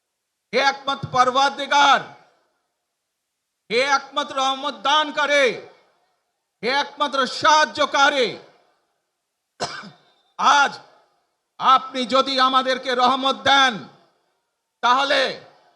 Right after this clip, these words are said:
আমরা এই দেশের মানুষ কঠোর পরিশ্রম করার মাধ্যমে আমাদের প্রত্যাশিত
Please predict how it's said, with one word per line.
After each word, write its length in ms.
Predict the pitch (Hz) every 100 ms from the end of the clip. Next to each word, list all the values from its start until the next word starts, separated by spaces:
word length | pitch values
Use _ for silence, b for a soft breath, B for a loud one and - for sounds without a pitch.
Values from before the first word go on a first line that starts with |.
| _ -
আমরা 340 | 240 262 269 262
এই 180 | 262 262
দেশের 360 | 262 - 262 254
মানুষ 400 | 254 285 277 247 - - _ _ _ _ _ -
কঠোর 360 | 269 262 277 240 - 247
পরিশ্রম 540 | 285 277 - 269 262 247
করার 380 | 262 247 247 240
মাধ্যমে 600 | 233 277 208 269 254 226 135 - _ _ _
আমাদের 380 | 214 254 254 262
প্রত্যাশিত 800 | - 277 - - 254 247 - 240